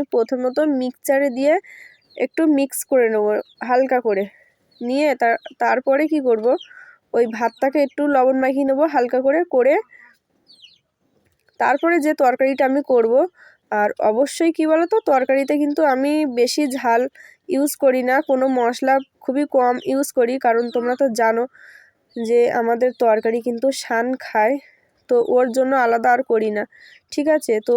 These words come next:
আমরা যে তরকারিটা করি খুব হেলদিভাবে বানাই, খুব ম-, খুব কম মশলা দিয়ে, তো ওই তরকারিটাই শানকে খাওয়াই। আর এই দেখো, এখন আমি চিংড়ির মধ্যে কাঠি ঢুকিয়ে দিচ্ছি, কারণ চিংড়িটা বেঁকে গোল গোল গোল গোল টাইপের হয়ে যায়, আর ওটাকে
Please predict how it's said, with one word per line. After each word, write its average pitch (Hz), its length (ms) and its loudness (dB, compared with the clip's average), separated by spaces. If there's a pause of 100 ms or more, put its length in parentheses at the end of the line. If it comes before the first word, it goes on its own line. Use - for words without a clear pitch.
(120)
আমরা 240 360 -2
যে 269 140 0
তরকারিটা 254 460 0
করি 277 220 0
খুব 302 220 -4
হেলদিভাবে 254 580 0
বানাই, 254 280 0
খুব 269 200 -4
ম-, 226 300 -2 (280)
খুব 294 160 0 (100)
কম 240 260 2
মশলা 233 320 -2
দিয়ে, 208 220 -4 (560)
তো 254 80 2 (140)
ওই 247 160 4
তরকারিটাই 262 600 0
শানকে 247 400 -2
খাওয়াই। 196 360 -2 (2250)
আর 226 180 0
এই 233 120 2
দেখো, 254 280 0 (180)
এখন 254 220 0
আমি 262 160 0
চিংড়ির 254 420 -4
মধ্যে 262 320 0
কাঠি 233 300 0
ঢুকিয়ে 240 360 -2
দিচ্ছি, 220 400 -6 (720)
কারণ 240 260 2
চিংড়িটা 254 460 -2 (160)
বেঁকে 240 360 2
গোল 240 300 2
গোল 262 180 2
গোল 247 220 2
গোল 269 140 2
টাইপের 277 360 0
হয়ে 262 240 2
যায়, 277 200 2
আর 240 160 2
ওটাকে 247 400 0